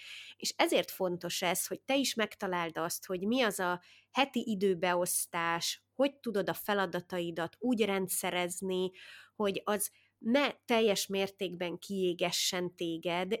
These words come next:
és pénteken már azt várt, hogy úristen, legyen már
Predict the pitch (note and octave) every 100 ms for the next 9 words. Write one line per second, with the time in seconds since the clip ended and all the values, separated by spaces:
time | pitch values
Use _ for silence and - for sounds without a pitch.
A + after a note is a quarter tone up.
0 | - F3 F3 - - F#3 - G#3 F#3+ F#3+
1 | F#3 F#3+ F3+ F3+ E3+ - G3 - - F#3
2 | F3+ G3 - A3+ A3 F#3 - G3 G3+ G3
3 | F#3+ F3+ F3+ F3